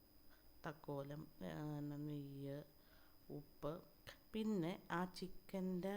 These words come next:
വേവിച്ച ആ വെള്ളമില്ലേ, ആ ചിക്കൻ വേവിച്ച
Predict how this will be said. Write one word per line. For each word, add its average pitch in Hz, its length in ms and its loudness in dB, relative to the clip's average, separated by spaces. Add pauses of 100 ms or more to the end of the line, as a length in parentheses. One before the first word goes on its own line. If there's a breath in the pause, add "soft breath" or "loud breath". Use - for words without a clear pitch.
(120)
വേവിച്ച 160 640 0
ആ 160 120 0
വെള്ളമില്ലേ, 160 680 0 (840 loud breath)
ആ 156 140 0
ചിക്കൻ 185 320 0
വേവിച്ച 165 300 0